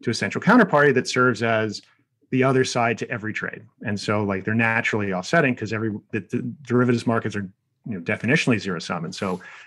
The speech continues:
they have all the positions, they can, they can match off trades and, and reduce the overall sort of credit risk embedded in derivative contracts. So in the, in the treasury market, the idea was, well, what if everybody just faced fic?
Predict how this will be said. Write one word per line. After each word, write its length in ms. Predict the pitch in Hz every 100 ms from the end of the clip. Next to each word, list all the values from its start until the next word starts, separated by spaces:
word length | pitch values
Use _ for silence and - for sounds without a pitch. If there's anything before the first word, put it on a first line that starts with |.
| _
they 80 | 127
have 120 | 123
all 100 | 120
the 60 | 117
positions, 540 | 120 104 101 107 98
they 140 | 101 104
can, 320 | 101 95 92
they 100 | 110
can 120 | 107
match 240 | 101 95 92
off 140 | 98
trades 340 | - 95 92 90
and, 240 | 87 87 -
and 240 | 90 87
reduce 440 | 113 104 101 95 -
the 100 | 101
overall 520 | 98 95 90 90 92 - - _ -
sort 140 | 90
of 60 | 90
credit 440 | - - 143 135
risk 240 | 123 110 -
embedded 320 | 101 101 101
in 80 | 95
derivative 380 | 92 101 95 92
contracts. 480 | 87 85 90 90 -
So 80 | 117
in 60 |
the, 120 | 110 107
in 80 | 117
the 60 | 104
treasury 380 | - 180 180
market, 280 | 143 101 101
the 100 | 104
idea 240 | 104 101 104
was, 420 | 95 87 90 - _ _ _ _ _ _ -
well, 220 | 117 110
what 240 | - 139
if 100 | 160
everybody 460 | 135 147 127 127 127
just 220 | 117 -
faced 380 | - 117 113 -
fic? 320 | - 101 92